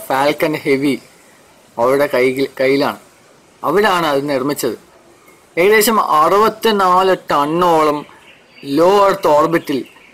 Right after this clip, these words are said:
ഭൂമിയുടെ ഭ്രമണപഥത്തിൽ എത്തിക്കാൻ ശേഷിയുണ്ട്. പക്ഷേ ഈ ഇടയ്ക്ക് നടന്ന launch, രണ്ടു മൂന്ന് ദിവസം മുമ്പ് നടന്ന ലോഞ്ച്, അത് ഭയങ്കര സിഗ്നിഫിക്കൻ്റ് ആണ്. കാരണം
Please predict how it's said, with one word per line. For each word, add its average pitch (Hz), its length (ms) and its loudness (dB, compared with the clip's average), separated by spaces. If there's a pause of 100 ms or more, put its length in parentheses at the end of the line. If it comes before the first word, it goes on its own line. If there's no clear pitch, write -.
(160)
ഭൂമിയുടെ 180 560 2 (100)
ഭ്രമണപഥത്തിൽ 160 840 0
എത്തിക്കാൻ 143 340 -4 (100)
ശേഷിയുണ്ട്. 123 460 -4 (1500)
പക്ഷേ 240 240 0 (1080)
ഈ 233 180 0 (1120)
ഇടയ്ക്ക് 185 380 0
നടന്ന 143 260 -2 (100)
launch, 110 340 -6 (600)
രണ്ടു 165 240 0
മൂന്ന് 185 180 2
ദിവസം 170 280 0
മുമ്പ് 156 280 -4
നടന്ന 127 260 -2 (100)
ലോഞ്ച്, - 280 -10 (460)
അത് 208 140 2 (160)
ഭയങ്കര 196 340 0 (280)
സിഗ്നിഫിക്കൻ്റ് 165 840 -2
ആണ്. - 120 -12 (1040)
കാരണം 220 440 2